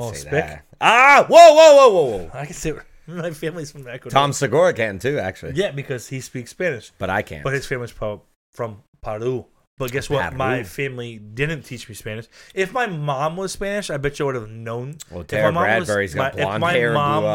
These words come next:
Speaker 1: was
Speaker 2: eyes.
Speaker 1: Hispanic, I probably would have learned it. I feel like if your mom's that ethnicity, you learn it.
Speaker 2: Your
Speaker 1: No matter
Speaker 2: father,
Speaker 1: what.
Speaker 2: though. Your father's a hundred percent,
Speaker 1: Oh, he's
Speaker 2: isn't
Speaker 1: a,
Speaker 2: he?
Speaker 1: yeah, but he don't fucking, yeah, he's, yeah,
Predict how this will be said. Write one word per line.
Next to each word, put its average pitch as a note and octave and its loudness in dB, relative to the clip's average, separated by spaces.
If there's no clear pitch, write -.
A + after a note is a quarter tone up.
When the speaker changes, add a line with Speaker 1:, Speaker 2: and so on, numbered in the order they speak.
Speaker 1:
was F#2+ -8
Speaker 2:
eyes. - -20
Speaker 1:
Hispanic, C3+ -10
I C3 -2
probably C#3+ -4
would C3+ -6
have A2+ -8
learned A#2+ -6
it. D3+ -6
I C#3+ -8
feel G3+ -6
like A#3+ -8
if A#3 -14
your A3 -4
mom's C#3 -6
that C3 -12
ethnicity, C#3+ -12
you B2 -10
learn B2+ -2
it. A2 -14
Speaker 2:
Your A#2+ -2
Speaker 1:
No C3 -4
matter A3+ 4
Speaker 2:
father, C4 2
Speaker 1:
what. D#3+ 2
Speaker 2:
though. F#2 -4
Your A#2 -2
father's D#3+ -2
a G2 -6
hundred G2 -8
percent, C3 -2
Speaker 1:
Oh, G#2 -8
he's D#3 -8
Speaker 2:
isn't E3+ -6
Speaker 1:
a, A3 -6
Speaker 2:
he? A#3 -6
Speaker 1:
yeah, G#2+ -16
but G2+ -18
he D3 -12
don't B2+ -12
fucking, G#2 -18
yeah, C#3 -2
he's, D3+ -6
yeah, C3 -12